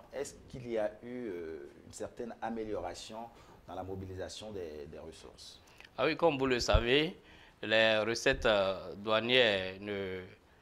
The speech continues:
Speaker 2: cessent, euh, d'augmenter malgré, euh, la conjoncture, les problèmes,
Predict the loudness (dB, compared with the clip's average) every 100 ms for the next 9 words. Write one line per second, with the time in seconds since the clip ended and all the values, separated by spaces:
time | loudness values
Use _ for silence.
0 | -20 -16 -2 2 2 0 -2 -2 -4 -8
1 | -8 -6 -6 -6 2 4 4 0 -8 -8
2 | -4 -2 0 2 2 -4 -12 _ -20 -20
3 | -14 -8 -6 -6 -6 -8 -10 -12 -8 -8
4 | -6 -6 -6 -6 -4 0 0 -2 -8 -10
5 | -6 -2 -2 -2